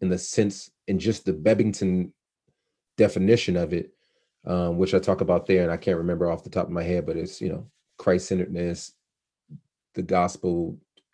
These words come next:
changes people, people change the world type of thing. Black churches, traditional Black churches, churches throughout history are evangelical, and that white evangelicals can't just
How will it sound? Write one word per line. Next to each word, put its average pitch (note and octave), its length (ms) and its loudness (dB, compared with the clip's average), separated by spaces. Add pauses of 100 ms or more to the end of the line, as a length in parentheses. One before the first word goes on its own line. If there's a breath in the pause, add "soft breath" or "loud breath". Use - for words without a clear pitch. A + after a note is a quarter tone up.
(140)
changes E2+ 340 -2
people, - 280 -8
people - 180 -8
change F2 200 -2
the E2+ 40 -6
world E2+ 280 -2
type - 200 -8
of - 80 -8
thing. F3 320 -4 (720 loud breath)
Black A2+ 360 4
churches, B2 420 4
traditional G#2 420 0
Black G2 200 4
churches, F#2+ 340 2
churches G2+ 240 0
throughout F#2 220 4
history G2+ 400 2
are B2 240 8
evangelical, F2 760 -2
and F#2 180 0
that F#2 140 0
white G#2 460 2
evangelicals F#2+ 800 0 (760 soft breath)
can't A2+ 320 2
just G2+ 220 -2